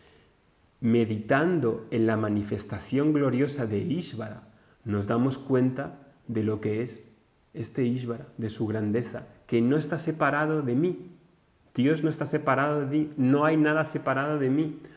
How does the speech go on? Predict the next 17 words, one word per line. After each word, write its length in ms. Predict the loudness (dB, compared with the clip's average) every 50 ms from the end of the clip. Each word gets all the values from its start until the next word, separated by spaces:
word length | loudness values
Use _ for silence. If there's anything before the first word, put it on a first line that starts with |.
| -10 -2
No 160 | 2 4 4
hay 120 | 4 4 4
algo 300 | 4 4 4 2 2 2
como 240 | 2 2 2 4 4
decir, 600 | 2 0 0 0 0 0 0 -2 -4 -14 -18 -20 -20 _ _ _ -2
"El 200 | 2 4 4 6
mundo 520 | 6 6 6 6 4 4 4 4 4 6 6
es 420 | 4 4 4 2 0 -6 -12 -16 -18 -6
profano". 540 | -2 -2 -2 -2 -2 -2 0 0 0 -2 -4 -10 -14 -20 -20 _ _ _ _ _ _ _ -4
No 400 | 0 2 4 4 6 6 6 6
hay 140 | 4 4 4
absolutamente 1000 | 2 2 0 -4 0 2 2 2 2 2 2 2 4 4 4 2 2 2 2 4
nada 420 | 4 4 4 4 4 4 2 2
profano. 520 | 2 0 -2 0 0 0 0 0 0 -2 -4 -8 -16 -20 -20 -20 _ _ _ _ _ _
Es 200 | 0 0 0 2
todo 420 | 2 2 4 4 4 2 2 0 0 2
Ishvara, 720 | 2 2 2 -2 -4 -2 -2 -2 -2 -4 -10 -14 -20